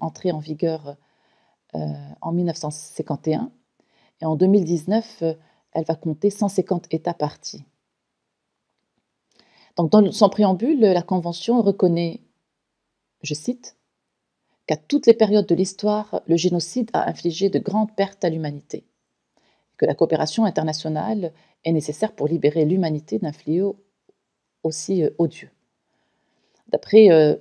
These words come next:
ce traité, le génocide est un crime qui peut se produire aussi bien en temps de guerre qu'en temps de paix. Et la définition contenue à l'article deux de la Convention décrit le génocide comme un crime commis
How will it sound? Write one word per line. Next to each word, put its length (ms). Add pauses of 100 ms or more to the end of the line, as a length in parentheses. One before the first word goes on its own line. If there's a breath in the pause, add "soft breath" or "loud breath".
ce 200
traité, 500
le 80
génocide 440
est 120
un 80
crime 260
qui 120
peut 140
se 100
produire 440
aussi 240
bien 200
en 60
temps 260
de 200
guerre 400
qu'en 120
temps 220
de 100
paix. 300 (1400)
Et 120
la 100
définition 480
contenue 520
à 60
l'article 440
deux 200
de 80
la 80
Convention 540
décrit 320
le 80
génocide 480
comme 200
un 80
crime 300
commis 400